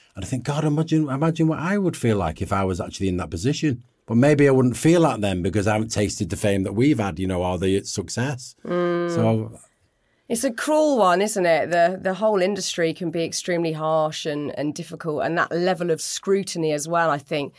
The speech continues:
Speaker 2: that's something that is extremely hard to get used to, whether it's having newspapers dig around in your life or articles written about you where you do feel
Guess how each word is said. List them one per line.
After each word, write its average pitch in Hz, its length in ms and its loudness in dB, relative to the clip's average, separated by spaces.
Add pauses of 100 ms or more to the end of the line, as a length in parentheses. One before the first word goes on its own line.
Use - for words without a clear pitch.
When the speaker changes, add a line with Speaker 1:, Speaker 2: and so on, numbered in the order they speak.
(480)
Speaker 2:
that's - 240 0
something 156 440 -6
that 139 160 -6
is 156 120 -8
extremely 160 600 -2
hard 147 260 -4
to 151 100 -10
get 139 200 -4
used 143 380 -4
to, 143 160 -4
whether 143 280 -4
it's 127 220 -4 (260)
having 147 640 -4
newspapers 170 640 -2
dig 156 160 -2
around 151 400 0
in 151 140 -2
your 151 180 -4
life 143 480 -2
or 127 160 -4
articles 156 540 -6
written 147 180 -4
about 147 320 -2
you 139 140 -2
where 147 120 -2
you 143 140 -4
do 151 240 -2
feel 147 240 -8